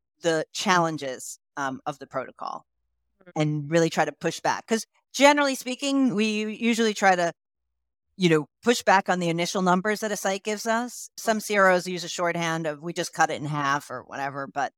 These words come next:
Speaker 1: um,
Speaker 2: I've heard these
Speaker 1: but
Speaker 2: stories as well. <laughs>
Speaker 1: Yeah. But, but I think actually having, spending the time, wh-, and, and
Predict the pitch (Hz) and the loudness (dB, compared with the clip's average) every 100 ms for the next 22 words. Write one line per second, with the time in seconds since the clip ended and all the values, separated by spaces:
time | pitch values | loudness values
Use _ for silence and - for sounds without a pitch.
0 | _ _ _ - 165 165 151 156 220 - | _ _ _ -2 2 2 0 -2 -2 2
1 | 247 233 202 240 214 202 202 214 196 190 | 4 6 6 6 4 0 4 6 6 4
2 | 190 302 220 277 190 214 196 151 139 - | 4 2 4 0 0 2 4 2 -4 -12
3 | _ _ _ - 233 226 196 _ 240 240 | _ _ _ 6 8 6 2 _ 4 4
4 | 240 262 240 240 233 208 190 214 220 214 | 4 2 4 2 0 -2 0 2 2 0
5 | 208 - 226 226 214 190 - 170 180 262 | -2 0 2 4 2 0 -2 0 2 2
6 | 349 - 156 - _ _ - 160 147 - | -2 -8 -20 -20 _ _ -8 -6 -6 -8
7 | 160 147 | -8 -8